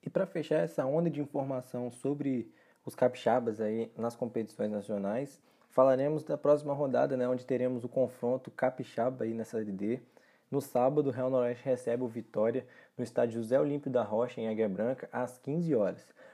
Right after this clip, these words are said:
Uma vitória para o time da casa deixa a equipe merengue mais tranquila em relação ao grupo cinco. E já do outro lado, o Alvianil quer se reabilitar de vez e engrenar uma sequência de vitórias pra alcançar aí voos maiores nessa Série D.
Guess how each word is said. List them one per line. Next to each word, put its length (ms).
Uma 140
vitória 340
para 160
o 20
time 200
da 120
casa 360
deixa 260
a 20
equipe 260
merengue 400
mais 260
tranquila 680
em 100
relação 600
ao 220
grupo 280
cinco. 460
E 80
já 140
do 60
outro 200
lado, 340
o 60
Alvianil 500
quer 240
se 140
reabilitar 600
de 80
vez 340
e 40
engrenar 380
uma 140
sequência 520
de 80
vitórias 560
pra 360
alcançar 440
aí 160
voos 280
maiores 560
nessa 280
Série 300
D. 260